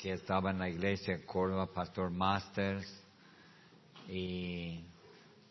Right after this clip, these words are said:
yo lo apreciaba mucho a él. Y ahora se, se fue para estar con el Señor. Amén, hermano.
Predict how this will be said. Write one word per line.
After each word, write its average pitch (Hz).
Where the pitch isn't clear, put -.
yo 95
lo 95
apreciaba 90
mucho 90
a 87
él. 98
Y 92
ahora 107
se, 101
se 104
fue 131
para 101
estar 117
con 107
el 101
Señor. 95
Amén, 101
hermano. 117